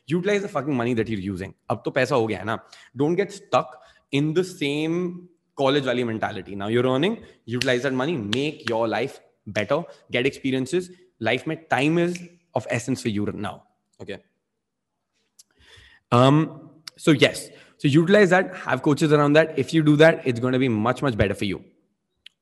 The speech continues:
Much, much better for you in the sense that तुम अपने गोल ज्यादा आसानी से हिट कर सकोगे। There are gonna be people who are gonna keep you accountable।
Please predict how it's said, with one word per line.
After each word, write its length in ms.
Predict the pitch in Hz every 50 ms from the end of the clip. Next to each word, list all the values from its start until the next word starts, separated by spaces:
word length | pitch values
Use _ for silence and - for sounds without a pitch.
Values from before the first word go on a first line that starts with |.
| _ _ - - - - - -
Much, 160 | 120 117 -
much 120 | 143 123
better 180 | 110 123 113 123
for 120 | 120 -
you 180 | 143 170 196 196
in 180 | 180 - 120 113
the 80 | 113 110
sense 200 | 147 165 196 165
that 240 | 127 131 127 120 123 -
तुम 120 | 131 131
अपने 220 | 127 - 131 131 123
गोल 220 | 104 101 113 123
ज्यादा 240 | 113 110 101 107 131
आसानी 400 | 131 - 110 - 107 110 117 123
से 80 | 143 117
हिट 200 | 95 113 113 -
कर 120 | 123 113
सकोगे। 320 | - 120 113 120 139 170
There 140 | 143 123 120
are 60 | 120
gonna 140 | 117 120 117
be 100 | 120 127
people 240 | - 123 110 123 127
who 60 | 120
are 80 | 113 107
gonna 180 | 120 120 120
keep 220 | 107 110 117 98 120
you 80 | 113
accountable। 440 | 107 - 107 107 110 135 160 196 240